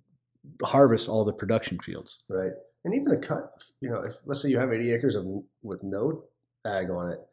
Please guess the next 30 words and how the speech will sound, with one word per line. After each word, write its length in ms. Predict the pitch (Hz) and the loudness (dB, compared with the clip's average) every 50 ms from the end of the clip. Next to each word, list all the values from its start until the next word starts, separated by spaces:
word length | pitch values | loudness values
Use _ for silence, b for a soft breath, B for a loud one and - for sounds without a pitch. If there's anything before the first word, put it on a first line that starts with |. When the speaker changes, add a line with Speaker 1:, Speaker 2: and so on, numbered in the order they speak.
| _ _ _ _ _ _ _ _ - | _ _ _ _ _ _ _ _ -4
Speaker 2:
let's 140 | 170 - - | -4 0 2
say 80 | 147 | 2
you 100 | 127 131 - | 2 4 2
put 200 | - 139 143 - | 0 0 0 0
ten 200 | - 151 143 131 | 0 2 4 4
acres 300 | 131 127 117 104 92 113 | 4 2 2 0 0 0
in, 360 | 123 127 120 110 107 107 - - | 2 2 2 2 0 -2 -4 -6
and 120 | 113 107 | -6 -4
even 180 | 127 151 180 196 | -2 0 0 0
if 140 | 175 - 101 | 0 0 -2
you 80 | 90 | -6
harvest 400 | - - - 143 180 135 - - | -10 -6 -4 -2 -2 -2 -4 -4
it, 80 | 80 78 | -6 -6
like, 140 | - - - | -6 -6 -8
a 80 | 80 | -10
cut 320 | - - - - - - - | -8 -6 -6 -6 -6 -8 -8
field 320 | - 131 160 - 165 - | -4 0 2 2 2 2
is 100 | - - | 0 -2
still 220 | - - - - - | -4 -2 -2 -2 0
good 180 | 110 135 147 | 0 0 0
for 140 | - 95 82 | 0 -4 -4
wildlife. 480 | 85 95 131 156 254 92 76 69 - - | -2 0 0 0 0 -2 -4 -6 -8 -10
I 40 | - | -10
mean, 140 | 90 92 82 | -10 -10 -8
deer 200 | 73 104 120 139 | -4 0 4 6
Speaker 1:
Yeah. 100 | 135 131 | 6 6
Speaker 2:
go 120 | 135 139 | 6 4
out 180 | 135 139 143 139 | 2 0 -2 -2
there, 220 | 135 139 143 147 | -2 0 2 2
and 160 | 120 95 87 | 2 0 -2